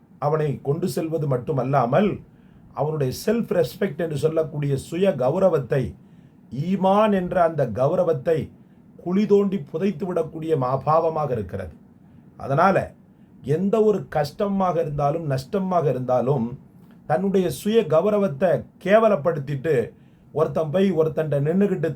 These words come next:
உதவி தேடுறத இந்த மார்க்கம் அனுமதிக்கல. பலகீனப்பட்ட நேரங்களில் அல்லாவிடத்துல பரிபூரணமான நம்பிக்கையோடு ஒருவன் கேட்பதாகிறது நிச்சயமான வெற்றி அவனுக்கு பெற்றுத்தரும்.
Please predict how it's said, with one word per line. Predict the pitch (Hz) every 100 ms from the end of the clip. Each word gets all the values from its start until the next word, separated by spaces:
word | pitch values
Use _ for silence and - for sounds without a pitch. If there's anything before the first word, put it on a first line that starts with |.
| - -
உதவி | 135 190 185
தேடுறத | 151 143 139 127 127 113 - - -
இந்த | 92 117
மார்க்கம் | 135 156 147 135
அனுமதிக்கல. | 131 147 135 123 98 - - - - - - 107
பலகீனப்பட்ட | 135 185 208 208 151 170 170 151
நேரங்களில் | 151 180 170 165 151
அல்லாவிடத்துல | 131 165 196 190 175 143 170 147 131
பரிபூரணமான | 135 151 202 208 196 190 185 190 170
நம்பிக்கையோடு | 147 160 143 175 170 160 147
ஒருவன் | 143 143 131
கேட்பதாகிறது | 139 139 - 151 127 120 120 123 208 165 - - - - - 120
நிச்சயமான | 131 - 202 190 170 160 143
வெற்றி | 131 - 185 170
அவனுக்கு | 151 139 151
பெற்றுத்தரும். | 185 147 202 208 170